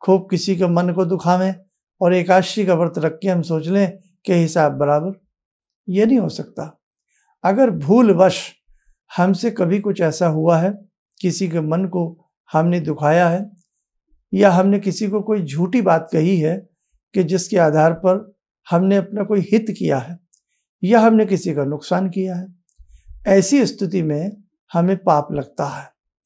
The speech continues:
हमने बिना मांगे किसी की वस्तु को चुराया है, उठाया है। शास्त्रों ने कहा है,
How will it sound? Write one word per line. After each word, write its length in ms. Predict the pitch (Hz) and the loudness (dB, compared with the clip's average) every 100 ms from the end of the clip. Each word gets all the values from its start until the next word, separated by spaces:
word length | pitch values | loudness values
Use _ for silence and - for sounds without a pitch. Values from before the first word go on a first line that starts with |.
| _ _ _ _ _ - | _ _ _ _ _ -2
हमने 540 | 175 208 247 262 262 | 2 4 4 4 0
बिना 500 | - 160 180 208 247 | -4 -2 0 4 4
मांगे 380 | 226 175 170 214 | 4 2 2 0
किसी 300 | 196 175 196 | -2 -2 -4
की 100 | 202 | -2
वस्तु 380 | 170 165 180 190 | -2 -4 -4 -4
को 120 | 202 | -4
चुराया 480 | 202 165 151 156 165 | -4 0 2 2 0
है, 180 | 156 196 _ _ _ _ - | -2 -8 _ _ _ _ -10
उठाया 440 | 165 170 165 175 | -4 2 2 2
है। 260 | 165 202 _ _ _ _ | 0 -6 _ _ _ _
शास्त्रों 480 | - 156 160 196 196 | 0 0 0 0 0
ने 140 | 214 | 0
कहा 280 | 202 170 170 | 0 2 2
है, 140 | 208 | -2